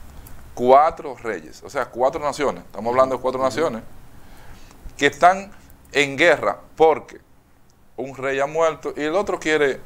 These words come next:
Speaker 1: independizarse, como muchas veces. Mira, y podemos <laughs> ahora ver el problema de, de, de, de,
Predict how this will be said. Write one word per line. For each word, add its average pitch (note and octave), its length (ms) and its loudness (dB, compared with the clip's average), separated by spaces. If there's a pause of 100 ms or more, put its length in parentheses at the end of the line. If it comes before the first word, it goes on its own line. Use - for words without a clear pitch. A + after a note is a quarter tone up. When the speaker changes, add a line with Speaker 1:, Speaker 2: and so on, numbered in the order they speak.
(140)
Speaker 1:
independizarse, G#2+ 920 0
como A2 180 2
muchas C3+ 300 0
veces. - 280 -4 (500)
Mira, E3 340 2
y A2+ 80 -2
podemos A2+ 380 6
<laughs> - 60 -6
ahora D3+ 260 8
ver D3+ 220 6 (640)
el A#2+ 160 0
problema B2+ 500 6
de, A#2+ 220 2
de, G#2 240 2
de, F2+ 280 2
de, F#2 260 -8